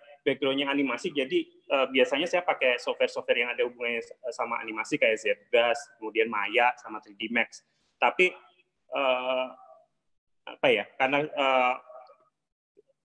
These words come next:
saya membayangkan kalau misalkan, apa namanya, untuk, untuk yang baru di, di three D printing, di dunia three D model, mungkin aplikasi-aplikasi kayak anima-,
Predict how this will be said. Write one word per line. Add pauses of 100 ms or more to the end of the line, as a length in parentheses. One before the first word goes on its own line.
(180)
saya
membayangkan
kalau
misalkan,
apa
namanya,
untuk, (160)
untuk
yang
baru
di,
di
three
D
printing,
di (160)
dunia
three
D
model,
mungkin (480)
aplikasi-aplikasi (1400)
kayak
anima-,